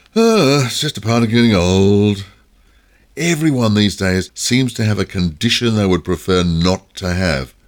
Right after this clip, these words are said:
So let's see if we can't reverse the thinking about what actually causes disease. Humans are animals, and animals have instinct. Instinct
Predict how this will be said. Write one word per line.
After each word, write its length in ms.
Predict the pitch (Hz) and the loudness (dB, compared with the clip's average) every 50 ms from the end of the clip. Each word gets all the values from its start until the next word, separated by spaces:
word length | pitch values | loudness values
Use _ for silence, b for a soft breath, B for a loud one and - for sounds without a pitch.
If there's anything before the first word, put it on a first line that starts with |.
| _ _ | _ _
So 280 | - - 165 143 - - _ _ _ - | -6 -2 -2 -2 -2 -4 _ _ _ -6
let's 320 | 107 135 202 220 - - | -2 -2 -2 -2 -2 -6
see 300 | - - 135 113 117 - | -4 -2 0 0 -2 -4
if 160 | - 104 - - | -6 -8 -4 -2
we 120 | 92 90 | -4 -4
can't 300 | - - 113 110 117 113 - | -4 -4 -4 -4 -4 -4 -2
reverse 640 | 98 101 95 85 76 73 76 95 117 147 156 127 - | 0 0 0 0 -4 -4 -2 0 2 2 0 -2 -4
the 140 | - 110 | -6 -6
thinking 680 | 98 - - - - 175 180 170 - 95 80 71 71 67 - - | -6 -8 -10 -6 -2 -2 -2 -2 -4 -6 -8 -8 -8 -10 -12 -10
about 300 | - 80 80 76 - - | -6 -4 -4 -4 -4 -6
what 160 | 87 85 - - | -8 -8 -8 -8
actually 420 | 87 87 - - - 90 90 90 | -10 -8 -8 -6 -4 -2 -2 -2
causes 580 | - - - 170 180 175 156 107 87 80 76 69 | -4 -6 -4 -2 0 0 0 0 -2 -4 -4 -6
disease. 680 | 65 80 78 67 78 78 69 64 58 - - - - _ _ _ _ _ _ _ | -6 -8 -6 -4 -4 -4 -4 -4 -8 -12 -16 -20 -20 _ _ _ _ _ _ _
Humans 560 | _ - - 180 202 202 175 180 170 165 143 - | _ -6 -2 0 2 2 2 2 0 0 -4 -6
are 300 | - 110 117 117 - - | -6 -4 -4 -4 -4 -4
animals, 560 | 104 110 107 101 85 73 69 67 71 - - - _ _ _ _ _ _ - | -2 0 0 0 0 -2 -4 -6 -8 -12 -16 -20 _ _ _ _ _ _ -10
and 180 | - 85 80 - - | -10 -8 -8 -6 -4
animals 460 | 113 117 117 113 113 110 113 107 - | -2 -2 0 0 0 0 0 -2 -2
have 200 | 90 82 78 - - _ | -4 -6 -6 -8 -8 _
instinct. 680 | - 123 120 113 104 - - 87 78 64 60 - - - _ _ _ _ _ _ _ _ _ _ _ | 0 0 0 0 -2 -4 -6 -6 -6 -6 -8 -14 -20 -20 _ _ _ _ _ _ _ _ _ _ _
Instinct 560 | 120 123 143 131 - - 131 127 123 117 - | -2 0 0 -2 -2 -2 -2 -2 -2 -4 -8